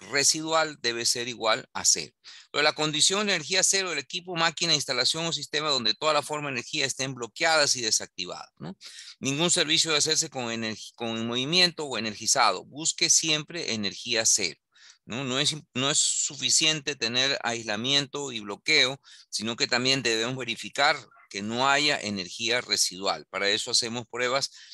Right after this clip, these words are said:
de disipar la energía residual y hacer la prueba de, eh, no funcionamiento o ponerla en, en, en marcha del equipo para verificar que realmente está completamente desenergizado. Bien,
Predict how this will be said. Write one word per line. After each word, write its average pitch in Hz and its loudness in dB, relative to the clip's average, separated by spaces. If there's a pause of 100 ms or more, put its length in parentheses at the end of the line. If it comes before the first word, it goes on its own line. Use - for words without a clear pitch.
(140)
de 110 2 (1300)
disipar 110 2
la 160 -2
energía 135 -4
residual 147 0 (120)
y 165 -6 (520)
hacer 104 0
la 123 2
prueba 131 2 (260)
de, 117 2
eh, 101 0
no 107 -4
funcionamiento 120 -2
o 107 -4
ponerla 101 -4
en, 90 -8
en, 90 -12
en 95 -8
marcha 107 0
del 101 0
equipo 120 -10
para 110 -2
verificar 104 -4
que 98 -4
realmente 87 -6
está 95 -4
completamente 87 -8
desenergizado. - -6 (140)
Bien, 180 -6